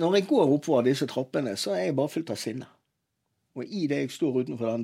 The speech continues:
døren til min mor, så er jeg som en vulkan. Og jeg ser for meg det at hvis han begynner med dette her Jesus og Gud nå, så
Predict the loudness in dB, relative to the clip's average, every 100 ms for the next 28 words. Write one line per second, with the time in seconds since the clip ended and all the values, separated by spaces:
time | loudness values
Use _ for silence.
0 | -2 -2 -6 -10 -8 -8 -10 -16 -10 -6
1 | -6 -6 -8 -8 -6 -8 -8 -16 -16 _
2 | _ _ _ _ -20 -20 -20 -18 -4 -2
3 | 2 2 2 2 2 2 0 -2 -4 -4
4 | 0 0 0 -4 -4 -6 -6 -4 -2 -2
5 | -4 -10 -12 -8 -6 -6 -8 -12 -14 -12
6 | -10 -10